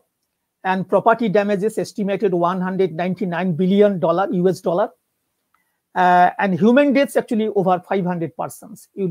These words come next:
just look, the situation of the airport,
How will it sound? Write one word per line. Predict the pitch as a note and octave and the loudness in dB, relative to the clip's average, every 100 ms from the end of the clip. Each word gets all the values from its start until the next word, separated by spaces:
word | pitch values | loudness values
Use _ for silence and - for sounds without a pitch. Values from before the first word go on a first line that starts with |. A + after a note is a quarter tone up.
| D#3 | -6
just | F#3+ F#3 - | -8 -8 -4
look, | E3+ A#3+ _ _ _ _ _ | -2 -2 _ _ _ _ _
the | E3 E3+ | -2 -2
situation | E3 F#3 A#3 G#3+ G3 | -2 -4 -2 0 0
of | F#3 | 0
the | E3+ D#3+ | 2 4
airport, | F#3 - A3+ A#3+ | 2 6 6 6